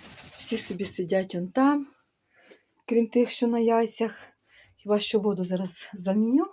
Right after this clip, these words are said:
А ну, що в нас тут? Мене цікавить. Вороненя сидить. Дивіться, наготувало крило. Чи ти вже не так б'єшся? А ну.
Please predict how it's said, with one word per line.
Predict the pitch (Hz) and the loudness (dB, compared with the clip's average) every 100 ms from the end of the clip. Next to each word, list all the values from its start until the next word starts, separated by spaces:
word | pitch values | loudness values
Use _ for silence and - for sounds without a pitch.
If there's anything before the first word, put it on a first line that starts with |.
| _ _ _ _ - _ - | _ _ _ _ -18 _ -6
А | 208 | 2
ну, | 208 269 | 6 6
що | 285 - 277 | 2 2 4
в | |
нас | 277 254 - | 4 0 -2
тут? | 294 311 - - _ - _ _ - | -6 -6 -14 -20 _ -20 _ _ -2
Мене | 233 269 | 2 2
цікавить. | 262 240 262 269 262 - - _ - _ - - _ _ _ _ _ - - - _ _ _ - - - | 0 -2 0 2 0 -4 -12 _ -20 _ -20 -20 _ _ _ _ _ -20 -20 -20 _ _ _ -20 -18 -4
Вороненя | 196 208 202 214 202 180 180 | 2 4 6 4 4 2 0
сидить. | - 156 151 156 165 208 311 - _ | -2 -4 -2 0 4 4 2 -2 _
Дивіться, | 165 185 185 180 160 - | -6 -4 -4 -2 -4 -2
наготувало | 180 170 175 170 180 170 170 | -4 -4 -2 2 6 6 4
крило. | 180 175 175 175 196 240 _ _ _ _ _ _ _ _ _ _ - | 4 4 6 4 2 -2 _ _ _ _ _ _ _ _ _ _ -12
Чи | 175 | -2
ти | 208 | 2
вже | 208 226 | 4 4
не | 226 | 2
так | 220 349 240 | 2 2 2
б'єшся? | 160 156 143 143 - | -2 -2 -2 -2 -6
А | 156 | -6
ну. | 165 175 208 277 | -4 -2 0 0